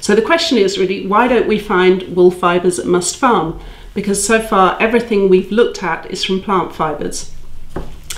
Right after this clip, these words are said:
This is, this is down to, uh, a couple of reasons. In archaeology, we always have to think about what we talk of as the taphonomy, the, this process of, of deposition and decay, um,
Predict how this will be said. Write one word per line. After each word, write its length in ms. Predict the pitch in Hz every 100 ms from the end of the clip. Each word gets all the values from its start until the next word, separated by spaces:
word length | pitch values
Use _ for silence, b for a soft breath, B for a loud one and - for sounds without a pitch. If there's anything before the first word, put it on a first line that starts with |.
| B B B B B B - - - - - -
This 220 | - 349 370
is, 340 | 320 - - - -
this 200 | 285 285
is 100 | 285
down 280 | 233 202 196
to, 600 | 196 208 185 180 180 - -
uh, 320 | 185 170 190
a 60 | 185
couple 300 | - - 220
of 140 | 208
reasons. 680 | 180 170 - 185 - - - B B B B B B B - - - - - - - - -
In 140 | - 294
archaeology, 680 | 285 277 262 220 214 208 170
we 140 | 185
always 300 | 196 202 -
have 140 | 202
to 80 | -
think 240 | - 190 196
about 300 | 165 165 170
what 120 | -
we 100 | 185
talk 260 | 190 185
of 140 | 185 180
as 240 | 175 -
the 80 | 180
taphonomy, 760 | - 180 190 190 170 180 - -
the, 140 | 180
this 280 | 180 - 180
process 540 | - 196 190 185 - 185
of, 200 | 175 170
of 160 | 185 -
deposition 600 | 208 - 185 185 - 185
and 300 | 175 170 170
decay, 600 | 190 185 190 185 190 180 B B B B B -
um, 560 | 196 190 185 185 180